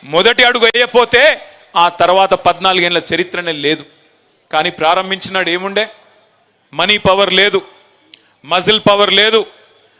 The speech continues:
కులబలం లేదు, ధనబలం లేదు,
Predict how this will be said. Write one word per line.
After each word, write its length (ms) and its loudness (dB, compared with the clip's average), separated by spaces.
కులబలం 560 2
లేదు, 380 2
ధనబలం 580 0
లేదు, 380 2